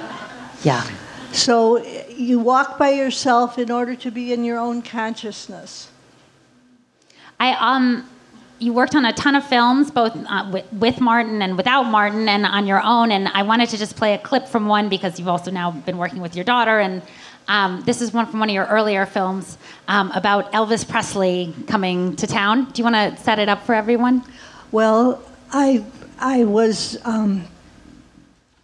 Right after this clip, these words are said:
Speaker 2: I, I'm not sure how to set this up except to say, uh, that I was a couple years clean and sober, uh, over addictions, and I got a phone call from N B C saying,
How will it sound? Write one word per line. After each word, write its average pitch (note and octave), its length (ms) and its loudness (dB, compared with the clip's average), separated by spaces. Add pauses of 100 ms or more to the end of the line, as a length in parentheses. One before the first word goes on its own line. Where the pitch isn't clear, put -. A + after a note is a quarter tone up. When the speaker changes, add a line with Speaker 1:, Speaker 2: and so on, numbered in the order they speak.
(560)
Speaker 2:
I, G#3 280 0
I'm A3 160 2
not A#3 160 4
sure B3+ 180 0
how D4 240 2
to C#4+ 120 -2
set G#3 320 -2
this G3 240 -2
up G3 220 -2
except G#3 420 -2
to G#3 120 -2
say, A3 420 2 (560)
uh, G#3 320 -2 (280)
that A3+ 220 2
I A3+ 160 4
was A3+ 260 2
a A3 80 0
couple C4 340 2
years A#3 360 2
clean B3 380 -2
and A3 160 0
sober, A#3 640 2 (500)
uh, A#3 480 -4
over A3+ 300 2
addictions, A#3+ 840 0 (360)
and A#3 180 -2
I A3+ 80 2
got A3+ 260 2
a A3+ 60 -2
phone C#4 400 2
call G#3 340 2
from A3+ 260 -6
N A#3+ 200 0
B A#3 160 -4
C A3 480 -2 (400)
saying, A#3 540 0